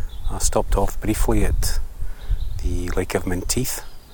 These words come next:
and Aberfoyle. I'm now headed up the single track road beyond Loch Ard towards Inversnaid and the top of Loch Katrine.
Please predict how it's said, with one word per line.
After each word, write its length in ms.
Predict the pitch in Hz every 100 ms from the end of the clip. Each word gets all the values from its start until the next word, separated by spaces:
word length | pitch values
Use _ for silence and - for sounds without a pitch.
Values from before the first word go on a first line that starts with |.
| - - - - - - -
and 320 | 82 82 82
Aberfoyle. 600 | 87 - - - 95 98
I'm 200 | 95 92
now 340 | 107 113 107 92 - - - - - - - - -
headed 280 | 120 110 110
up 80 |
the 80 | -
single 260 | - 95 90
track 300 | 101 98 -
road 240 | 101 104
beyond 640 | 95 95 95 98 98 95 - - - - - - -
Loch 220 | - -
Ard 380 | 90 95 107 - - - - - - - - -
towards 580 | - 98 92 90 90 -
Inversnaid 680 | 90 90 90 - 95 95 95
and 140 | 90 87
the 40 |
top 320 | - 90 -
of 120 | -
Loch 260 | 87 - -
Katrine. 400 | - - 104